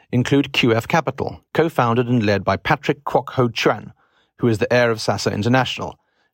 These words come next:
Lee explains that the high interest rates in the U K have put pressure on smaller landlords,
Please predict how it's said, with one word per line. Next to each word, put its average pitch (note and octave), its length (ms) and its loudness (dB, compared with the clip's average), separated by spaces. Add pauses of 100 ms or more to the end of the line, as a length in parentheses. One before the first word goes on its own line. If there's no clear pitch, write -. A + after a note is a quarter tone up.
Lee D3+ 140 4
explains G#2+ 500 -2
that - 100 -8
the G#2+ 80 -2
high C#3 180 2
interest C#3+ 400 -2
rates G2+ 240 -2
in G2+ 60 -4
the G2 80 -2
U G2 140 -2
K G2 280 -2
have A2+ 160 -6
put - 200 -2
pressure C#3+ 280 0
on G#2 100 -2
smaller G2+ 340 -2
landlords, B2+ 560 -2